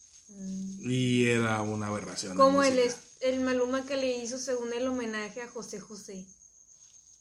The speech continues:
Speaker 1: que cantó la canción del triste y no,
Speaker 2: ¿Quién? El, el, el
Speaker 1: el Maluma.
Speaker 2: Maluma. Pero en el,
Speaker 1: Ahogándose.
Speaker 2: ¿en el estilo de él o en el estilo de José José?
Speaker 1: De José José.
Speaker 2: Porque yo me acuerdo, sí se acuerdan del Kalimba.
Speaker 1: Sí.
Speaker 2: Del, del negrito. Ay, perdón.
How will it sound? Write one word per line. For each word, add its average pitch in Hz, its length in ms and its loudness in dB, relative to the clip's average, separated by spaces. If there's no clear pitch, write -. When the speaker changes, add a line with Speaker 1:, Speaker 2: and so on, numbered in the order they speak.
Speaker 1:
que 226 140 -6
cantó 226 280 -2
la 214 140 -2
canción 226 320 -6
del 208 160 -6
triste 202 460 -10
y 190 260 -12
no, 233 60 -14
Speaker 2:
¿Quién? 135 200 8
El, 131 240 6
el, 127 260 0
el 120 120 -2
Speaker 1:
el - 100 0
Maluma. 214 520 -4
Speaker 2:
Maluma. 117 380 -4
Pero 240 160 8
en 262 60 12
el, 262 60 12
Speaker 1:
Ahogándose. 277 560 8
Speaker 2:
¿en 175 180 6
el 165 120 8
estilo 180 400 8
de 170 160 8
él 196 140 4
o 156 80 2
en 151 80 0
el 147 80 2
estilo 143 320 2
de 139 60 4
José 123 260 -4
José? 113 280 -4
Speaker 1:
De 233 180 4
José 220 280 -6
José. 247 360 -8
Speaker 2:
Porque 160 200 0
yo 185 100 10
me 226 80 8
acuerdo, 220 400 10
sí 196 120 4
se 208 120 4
acuerdan 202 260 4
del 190 140 2
Kalimba. 156 500 2
Speaker 1:
Sí. 247 340 -4
Speaker 2:
Del, 123 220 -2
del 123 140 2
negrito. 117 500 0
Ay, 101 160 -12
perdón. 110 400 -2